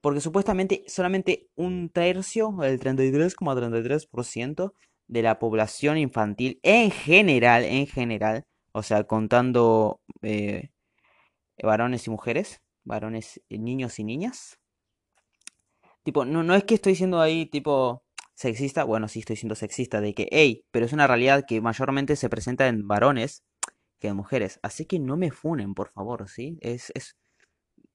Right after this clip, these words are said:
No me van a negar que por lo general, estoy hablando general, no estoy diciendo que todos, no es una regla, es general, es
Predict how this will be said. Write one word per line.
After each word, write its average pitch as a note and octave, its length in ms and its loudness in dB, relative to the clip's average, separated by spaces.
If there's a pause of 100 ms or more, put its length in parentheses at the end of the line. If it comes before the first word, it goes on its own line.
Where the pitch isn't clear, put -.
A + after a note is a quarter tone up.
(300)
No F#3 300 6
me D#4 100 10
van G3+ 140 10
a F3 60 8
negar C#3 400 4 (640)
que B2+ 180 2
por B3 340 8
lo G#3+ 180 8
general, E3+ 560 6
estoy F#3 220 0
hablando F3+ 340 0
general, C#3+ 880 4
no C3 140 -4
estoy C#3 180 -6
diciendo A#2+ 320 -4
que A2 180 -4 (160)
todos, A#2+ 640 8 (1500)
no C#3+ 100 0
es D3 140 0
una C#3 160 4
regla, A#2+ 580 0
es B2+ 360 -4 (180)
general, C3+ 800 2
es - 340 -10